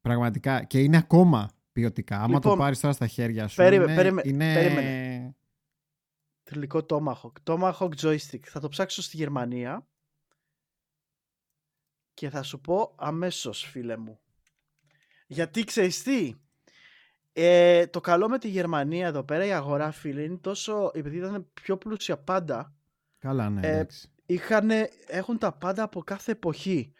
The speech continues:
Speaker 2: Δηλαδή, εγώ
Speaker 1: Μμμ.
Speaker 2: θέλω να βρω κάτι, πάντα θα το βρω και πάντα θα το βρω λίγο σε μικρότερη τιμή. Εμ,
Speaker 1: Απλά
Speaker 2: όμως
Speaker 1: δεν
Speaker 2: δεν
Speaker 1: ξέρω,
Speaker 2: έχει.
Speaker 1: δεν ξέρω αν ισχύει αυτό το ότι ήταν ελληνικής κατασκευής, αλλά έτσι έχω ακούσει.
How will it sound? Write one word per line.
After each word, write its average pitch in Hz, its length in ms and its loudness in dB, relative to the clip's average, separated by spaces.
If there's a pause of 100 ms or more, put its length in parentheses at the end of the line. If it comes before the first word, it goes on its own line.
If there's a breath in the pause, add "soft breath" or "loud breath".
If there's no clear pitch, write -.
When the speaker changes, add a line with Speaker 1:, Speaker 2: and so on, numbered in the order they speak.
(340 soft breath)
Speaker 2:
Δηλαδή, 147 220 0
εγώ 185 160 4
Speaker 1:
Μμμ. 214 60 4
Speaker 2:
θέλω 233 200 2
να 233 160 2
βρω 202 160 -2
κάτι, 208 280 -4
πάντα 226 240 -2
θα 214 140 -2
το 202 120 -2
βρω 175 280 0
και 208 120 -6
πάντα 214 140 -2
θα 214 80 -10
το 214 100 -8
βρω 214 100 -6
λίγο 226 340 -2
σε - 140 -8
μικρότερη 208 420 -6
τιμή. 170 420 -6 (1200 soft breath)
Εμ, 196 1300 2 (2250)
Speaker 1:
Απλά 196 560 0
Speaker 2:
όμως 180 80 2
Speaker 1:
δεν 175 100 -2
Speaker 2:
δεν 175 120 2
Speaker 1:
ξέρω, 175 400 2
Speaker 2:
έχει. - 180 -10
Speaker 1:
δεν 170 140 2
ξέρω 214 200 0
αν 180 100 4
ισχύει 143 500 2
αυτό 110 320 -2
το 113 140 -4
ότι 110 140 0
ήταν 113 220 0
ελληνικής 110 460 -2
κατασκευής, 107 580 -4
αλλά 147 140 4
έτσι 165 180 2
έχω 170 120 2
ακούσει. 156 540 0